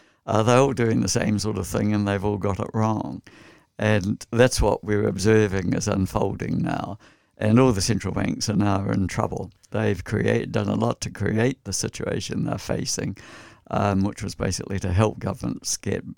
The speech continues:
heavier and more heavily into debt at low interest rates. And now, and, and the belief that they could tame monetary,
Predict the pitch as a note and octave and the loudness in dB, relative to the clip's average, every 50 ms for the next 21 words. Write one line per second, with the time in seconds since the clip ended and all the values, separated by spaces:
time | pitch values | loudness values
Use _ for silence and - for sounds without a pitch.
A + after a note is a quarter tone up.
0 | - G2+ G2 F#2+ - - - - - - - - F#2+ F2 - - - G2 G#2+ - | -8 -6 -4 -4 -4 -4 -4 -4 -4 -2 -2 -2 -2 -4 -4 -4 -2 -2 -2 -2
1 | - - - - - - E3+ C#3 G2 G2+ - A2 - - G2 - - - - G2+ | -4 -6 -6 -4 -2 -2 -2 -4 -4 -2 -2 -2 -2 -2 -4 -4 -6 -8 -6 -4
2 | G2+ - - - - - - - - F#2+ - - - - F2+ - - - - - | -2 -2 -2 -2 -4 -4 -6 -8 -10 -10 -10 -8 -6 -6 -6 -6 -6 -8 -10 -10
3 | - - - - _ _ _ _ _ - - G2+ G2+ G2+ G#2 G#2 G2+ G2 G2+ G2+ | -10 -10 -18 -20 _ _ _ _ _ -2 0 2 4 4 4 4 4 2 2 0
4 | F2+ F2 - - - - - - - - G#2+ A2 - B2 A2 G#2 G2 F#2+ F2+ A2 | 0 -2 -2 -4 -4 -2 -2 0 2 2 2 2 2 2 2 2 2 4 4 4
5 | G#2+ B2 C3+ B2 F2+ D#2 - - - - A2 G#2+ - _ _ _ - - G2 - | 6 6 4 2 2 -4 -10 -12 -8 -4 -4 -4 -4 _ _ _ -6 -6 -4 -4
6 | - G#2 F#2 - - A#2 - A#2 A2 G2+ - A#2+ A#2+ A#2+ - - - G2 - - | -4 -6 -4 -2 0 2 2 2 2 2 2 0 -2 -2 -4 -6 -8 -10 -10 -8
7 | - - | -8 -10